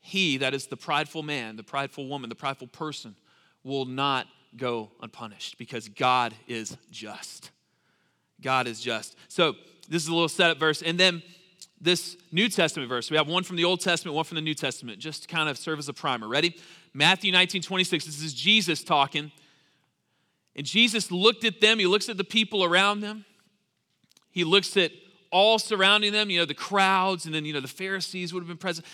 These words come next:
And then he looks at them and he says, "With man, this is impossible.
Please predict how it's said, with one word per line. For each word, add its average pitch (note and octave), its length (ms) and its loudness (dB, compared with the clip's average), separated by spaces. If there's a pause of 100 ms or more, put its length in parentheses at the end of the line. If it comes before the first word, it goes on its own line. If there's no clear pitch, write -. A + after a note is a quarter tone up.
(120)
And D#3 140 -2
then E3 100 -2 (160)
he G3+ 100 0
looks G#3+ 220 2
at A3+ 60 -8
them G#3+ 100 0
and G3+ 80 0
he G3+ 60 0
says, G3 260 0 (160)
"With F3+ 240 6
man, G#3+ 760 2 (1040)
this F3+ 300 2
is F3 200 -2
impossible. B2+ 840 -4